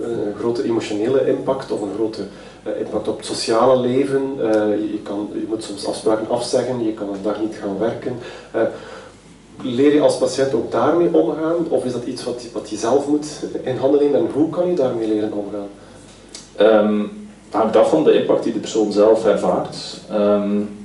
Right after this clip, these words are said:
Speaker 2: dus nogmaals, migraine kan zich presenteren als één aanval per jaar die goed behandeld kan worden, tegenover mensen die bijna dagelijks een aanval doormaken. Ehm, dus daar zit een belangrijk criterium in, dus, dus de ervaringen die de patiënt zelf,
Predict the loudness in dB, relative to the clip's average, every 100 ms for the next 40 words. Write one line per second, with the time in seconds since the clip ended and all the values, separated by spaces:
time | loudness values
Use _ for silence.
0 | -8 -4 -2 2 4 4 2 2 2 2
1 | 0 0 2 2 2 4 6 6 4 2
2 | 0 -2 -2 2 2 2 2 2 2 4
3 | 4 4 2 0 -2 0 2 2 0 0
4 | 0 2 2 2 0 -4 -14 -20 -20 -20
5 | 2 2 6 6 4 4 2 2 0 2
6 | 2 2 2 4 6 4 4 2 -2 -2
7 | -2 2 2 2 2 2 2 0 0 -2
8 | -6 -10 -16 -18 -18 -6 0 2 4 4
9 | 2 2 2 2 -2 -8 -2 2 2 2
10 | 0 0 -6 -8 -10 -10 -6 -4 0 2
11 | 4 2 -2 2 4 4 2 -2 0 -2
12 | 0 -2 2 2 2 4 4 4 2 0
13 | 2 0 0 -2 -2 2 2 2 -6 -14